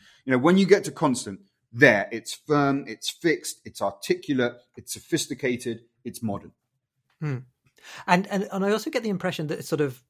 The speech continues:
Speaker 2: you know, his life, it wasn't, uh, inconsequential to the philosophy. Um, I mean, there's, there's a moment where you say sort of like he has this sort of, sort of revelation that sort of,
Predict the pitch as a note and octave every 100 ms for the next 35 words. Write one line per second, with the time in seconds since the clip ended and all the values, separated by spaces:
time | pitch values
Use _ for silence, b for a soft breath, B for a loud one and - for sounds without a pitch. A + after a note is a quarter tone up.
0 | _ - C#3+ C#3+ - - D3+ D#3 F#3 F#3
1 | - - _ - D#3 D3+ F3 D#3 D3 D#3+
2 | _ _ _ _ _ _ - C#3+ B2+ B2+
3 | C#3 E3+ D3+ D#3 D#3+ C#3 G3 - C3+ A2+
4 | - D#3 C#3 B2+ D3+ - D#3 D#3+ D3 -
5 | D3 b b b b F3 D#3 D#3 E3+ F3
6 | F3+ F3+ E3+ F#3 E3 F3 G#3+ G3+ D#3+ D3+
7 | D3+ E3 D3+ D3+ D3+ C#3 D#3+ D3+ D3+ D#3+
8 | - C#3+ C3 - b b b b b b
9 | _ _ _ _ _ - C3+ B2+ D3+ C#3+
10 | D3 G#3+ G#3 E3+ C3 C#3 D3 D3+ - D3+
11 | C3